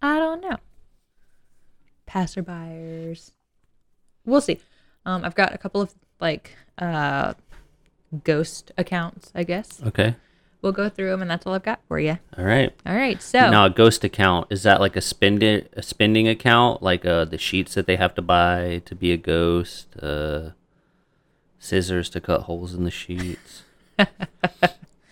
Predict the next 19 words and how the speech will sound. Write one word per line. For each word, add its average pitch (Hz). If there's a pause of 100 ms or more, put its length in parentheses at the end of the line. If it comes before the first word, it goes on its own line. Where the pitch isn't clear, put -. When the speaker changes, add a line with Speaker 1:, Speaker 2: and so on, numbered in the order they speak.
(680)
Speaker 1:
No, 175
it's 156
more 165
like 165
a -
savings 139
account. - (320)
Speaker 2:
Okay. 101
Speaker 1:
Deposit 151
your -
soul 139
into 139
it, 139
stick -
around 139
for 147
a 147
while. 147
Speaker 2:
You 90